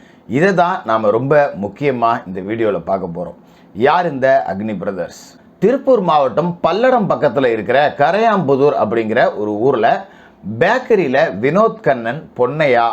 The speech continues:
அப்படிங்கிற ரெண்டு பேர் வேலை பார்த்துக்கிட்டு இருக்காங்க. வழக்கம் போல நேற்று வேலையை முடிச்சுட்டு அவங்க திரும்பிக்கிட்டு இருக்கும்போது கார்ல ஒரு கும்பல் அவங்கள பெரிய கொடூரமான கொலை ஆயுதங்களோட விரட்டிக்கிட்டு இருக்காங்க. இதுல பொன்னையா எப்படியோ தப்பி ஓடிடுறாரு.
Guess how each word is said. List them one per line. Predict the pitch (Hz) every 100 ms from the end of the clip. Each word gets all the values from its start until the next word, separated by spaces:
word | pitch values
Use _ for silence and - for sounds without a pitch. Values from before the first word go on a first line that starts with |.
| 101
அப்படிங்கிற | 98 104 104 139 117
ரெண்டு | 117 147 156
பேர் | 131 139
வேலை | 110 113
பார்த்துக்கிட்டு | 104 98 107 95 92
இருக்காங்க. | 104 98 101 - - -
வழக்கம் | 110 160 240 254
போல | 196 160 185
நேற்று | 139 117 113
வேலையை | 113 165 233 214 143
முடிச்சுட்டு | 117 113 139
அவங்க | 143 110 107
திரும்பிக்கிட்டு | 98 - 214 202 143 110
இருக்கும்போது | 107 104 104 113 180 - - - -
கார்ல | 160 196 277 233 170 185
ஒரு | 123 120
கும்பல் | 110 180 208 175
அவங்கள | 165 110 120 113 143 - - -
பெரிய | 175 214 262 196 -
கொடூரமான | 180 202 254 233 175 170 185
கொலை | 165 135 180
ஆயுதங்களோட | 151 127 127 117 107 110 127
விரட்டிக்கிட்டு | 107 117 120 110 101
இருக்காங்க. | 101 98 120 190 - - - -
இதுல | 143 151 -
பொன்னையா | 208 269 277 190 180 -
எப்படியோ | 123 139 180 156
தப்பி | 160 117 107 175
ஓடிடுறாரு. | 135 117 107 110 104